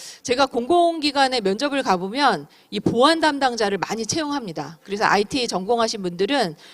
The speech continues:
요거 다 무료로 할 수 있는 과정이니까 잘 찾아보셨으면 좋겠고요. 저희 이제 여성공학기술인협회도 얼마 전에 챗지피티 프롬프트와 에이아이,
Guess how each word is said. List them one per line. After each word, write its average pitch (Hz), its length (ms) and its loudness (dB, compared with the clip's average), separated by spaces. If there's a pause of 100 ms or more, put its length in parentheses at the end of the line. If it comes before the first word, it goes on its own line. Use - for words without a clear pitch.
요거 277 180 0
다 269 120 4
무료로 302 400 2
할 269 120 2
수 262 140 -8
있는 233 160 -6
과정이니까 196 840 -2 (240)
잘 208 220 0
찾아보셨으면 240 720 0
좋겠고요. 190 760 -2 (440)
저희 277 340 6
이제 220 220 4
여성공학기술인협회도 262 1900 2
얼마 226 260 4
전에 226 480 2 (300)
챗지피티 311 640 2
프롬프트와 330 640 4
에이아이, 226 440 4